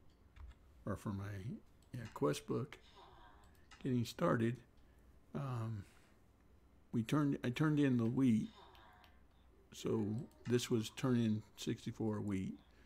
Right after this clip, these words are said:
So we did that, and we got a hundred twenty-eight wheat for that. So now we're over here,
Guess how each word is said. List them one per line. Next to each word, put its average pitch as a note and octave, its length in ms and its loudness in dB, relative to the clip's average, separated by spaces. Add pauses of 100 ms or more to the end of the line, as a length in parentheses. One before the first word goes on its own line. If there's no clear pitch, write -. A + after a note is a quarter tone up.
(300)
So - 120 -6
we G#2+ 160 2
did A#2 240 2
that, G#2 340 0
and G#2 180 0
we G#2+ 60 2
got A2 200 4
a G#2 40 0
hundred A2+ 380 4
twenty-eight A2 500 2 (520)
wheat A2+ 280 0 (140)
for B2+ 400 -2
that. F2+ 300 -4 (1000)
So - 160 -2
now B2 260 6
we're A#2+ 240 4
over A2+ 180 2
here, A#2 640 2